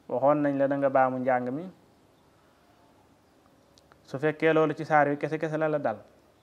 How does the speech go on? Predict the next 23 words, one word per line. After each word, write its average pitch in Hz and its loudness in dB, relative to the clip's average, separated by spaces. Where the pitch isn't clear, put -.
baamtuwaatal 135 0
saar 123 0
bi 120 -10
te 131 -8
doo 127 -6
sujjóot, 120 -10
dara 117 -2
waru 104 -10
ci. - -20
Juróom-ñetteel 160 2
ba, 160 4
wa 175 -2
man 156 -4
jahara 151 2
fil 160 -6
xunut 156 -4
fala 139 0
sujuda 147 -2
alayhi, 110 -6
walakin 135 -2
yakrahu 135 -6
amduhu. 123 -8
Biral, 156 0